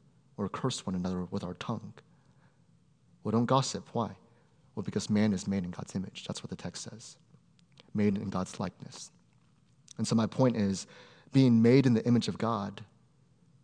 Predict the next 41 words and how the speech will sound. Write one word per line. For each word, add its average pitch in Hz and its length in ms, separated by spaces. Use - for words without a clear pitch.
is 113 180
the 110 100
foundation 95 960
for - 300
our 92 180
morality. 90 640
Why 113 220
shouldn't 120 400
we 110 100
kill? 104 440
Why 110 180
shouldn't 120 320
we 113 100
curse? - 500
Why 104 140
shouldn't 113 260
we 113 100
gossip? - 480
Why 107 100
shouldn't 113 240
we 110 80
speak - 260
evil 104 160
of 90 60
one 95 120
another? 95 300
Why 117 200
should 143 260
we 123 160
be 113 180
moral? 101 640
Well, 104 80
because 104 240
we 107 80
were 101 80
made 95 220
in 92 80
the 87 60
image 90 220
of - 60
God, - 280